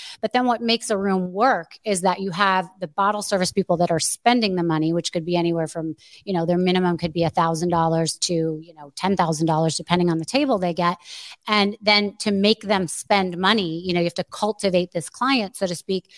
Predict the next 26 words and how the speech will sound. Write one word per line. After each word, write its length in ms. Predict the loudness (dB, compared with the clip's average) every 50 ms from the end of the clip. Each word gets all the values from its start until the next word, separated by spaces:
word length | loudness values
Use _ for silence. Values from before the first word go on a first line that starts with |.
| -20 -20 -20 _
You 180 | -6 -2 0 2
would 160 | 2 0 0
have 360 | 0 0 0 0 0 -2 -4
the 80 | -6 -10
promoters 680 | -4 -2 -2 0 0 2 0 2 2 0 0 0 -2
that 140 | -4 -4 -2
were 220 | -2 -2 -2 -4
required 540 | -4 -4 -6 -4 0 2 2 4 2 2 0
to 100 | -2 -6
bring 280 | -2 0 0 2 2 0
in 200 | 0 0 -2 -4 -4 -8 -10 _ _
twenty-five 560 | -2 0 2 2 0 0 0 0 0 0 0
models, 480 | 0 0 0 0 -2 -4 -8 -8 -6
and 100 | -4 -4
the 60 | -2 0
models 380 | 0 0 0 2 0 -2 -4
had 260 | -2 0 0 0 0
to 80 | -2 -4
stay 300 | -4 0 0 2 2 2
a 60 | 0
certain 300 | -2 -2 -6 -6 -4 -4
amount 220 | -4 -4 -4 -4 -6
of 60 | -6
time. 280 | -6 -6 -6 -4 -4
And 120 | -4 -2 -2
then 100 | -2